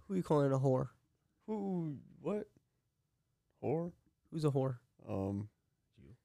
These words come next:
Speaker 1: Hey, Six Flags
Speaker 2: Depends.
Speaker 1: is stepping up their game too for, uh, for their, um, not, uh, Six, whatever, what's it called when during Halloween season?
Speaker 2: Uh, I, uh, I don't know. I forgot what it's called.
Speaker 1: Yeah, but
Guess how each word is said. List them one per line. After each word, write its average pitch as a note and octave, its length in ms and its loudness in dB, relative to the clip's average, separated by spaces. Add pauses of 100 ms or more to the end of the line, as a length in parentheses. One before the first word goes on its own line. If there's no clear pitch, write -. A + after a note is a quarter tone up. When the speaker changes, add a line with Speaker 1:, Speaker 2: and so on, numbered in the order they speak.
(160)
Speaker 1:
Hey, E3 240 6
Six G3+ 280 2
Flags C#4+ 160 8
Speaker 2:
Depends. G#3+ 200 6
Speaker 1:
is - 40 -4
stepping G3 280 4
up F#3+ 120 2
their E3+ 120 4
game E3+ 240 4
too G#3+ 160 0
for, D3+ 380 4
uh, C#3 200 4
for C#3 180 -2
their, B2 420 -2 (500)
um, C3 440 -4 (720)
not, C#3 180 -2
uh, C3+ 240 2
Six, D3 280 -4
whatever, D#3 380 0
what's D#3 180 -2
it F3+ 80 -2
called F3+ 240 -4
when C#3+ 220 -2 (340)
during C#3 200 -4
Halloween C#3 360 0
season? D#3+ 340 -4
Speaker 2:
Uh, A#2+ 680 -2 (500)
I, G#2+ 260 -2 (1160)
uh, A2 320 0
I - 40 0
don't G#2+ 180 -2
know. G#2 160 -2
I A2 100 4
forgot A2 260 2
what G#2 60 2
it's G#2+ 120 -2
called. A2+ 240 4 (100)
Speaker 1:
Yeah, D3+ 200 4
but C#3+ 280 4